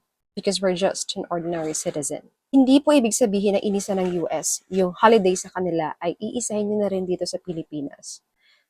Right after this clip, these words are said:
Do not compare Philippines to first world countries because we are Philippines.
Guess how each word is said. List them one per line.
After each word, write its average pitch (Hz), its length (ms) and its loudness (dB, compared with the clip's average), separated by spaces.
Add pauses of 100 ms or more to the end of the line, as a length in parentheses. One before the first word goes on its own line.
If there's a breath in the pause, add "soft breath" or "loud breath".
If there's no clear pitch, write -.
Do 262 80 10
not 277 400 8
compare 233 480 6
Philippines 185 800 0
to 185 120 -8
first 208 520 2
world 196 560 4
countries 170 480 -2
because 247 560 0
we 185 120 -2
are 180 200 2
Philippines. - 1300 -2